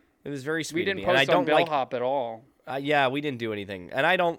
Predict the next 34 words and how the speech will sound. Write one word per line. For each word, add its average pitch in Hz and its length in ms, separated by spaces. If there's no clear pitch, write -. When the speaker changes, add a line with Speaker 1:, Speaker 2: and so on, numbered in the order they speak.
Speaker 1:
I 175 140
don't 208 180
really 170 300
like 135 320
posting 117 640
on 117 180
my 135 220
channel 92 600
or 113 200
on, 104 280
on 104 100
my 101 180
channel, 92 400
my 127 480
page 107 400
at 95 120
all. 107 300
Certainly 127 400
not 101 220
Speaker 2:
Yeah. 98 80
Speaker 1:
on, 92 300
on 107 220
Bellhop 107 480
either. 107 320
We 101 120
don't. 113 200
<laughs> - 100
Speaker 2:
<laughs> - 0
We 170 80
don't 196 160
like 180 120
posting 139 420
at 113 80
all. 117 320